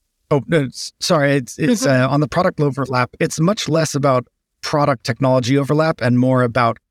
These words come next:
Speaker 1: cus-, building a customer base. The merger allows us to build a bigger customer base. And whether customers use Ouster products or Velodyne products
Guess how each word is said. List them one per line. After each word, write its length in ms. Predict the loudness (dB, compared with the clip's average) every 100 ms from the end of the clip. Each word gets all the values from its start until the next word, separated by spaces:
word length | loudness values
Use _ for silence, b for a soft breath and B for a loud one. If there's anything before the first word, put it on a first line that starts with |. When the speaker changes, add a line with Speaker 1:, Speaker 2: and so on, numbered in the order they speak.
| _
Speaker 1:
cus-, 300 | -4 -2 -2 -8 -10 -2
building 440 | 0 2 0 -2 -6 -6
a 80 | -4
customer 400 | -2 -2 -4 -4
base. 440 | -2 -2 -4 -8 _ _ _
The 80 | 0
merger 360 | 2 2 2 2
allows 320 | 2 2 0
us 120 | -2
to 80 | -2
build 220 | 0 0
a 60 | -2
bigger 240 | -4 -6
customer 440 | -6 -6 -2 -2
base. 320 | -2 -2 -4 -12 b b b -2
And 180 | 0
whether 240 | 0 0 0
customers 580 | -2 -2 -2 -2 -2 -2
use 160 | -2
Ouster 400 | -2 -2 -2 -4
products 460 | -2 -2 -2 -4 -8 -8
or 120 | -2
Velodyne 440 | 2 2 2 0
products 480 | 0 0 -2 -4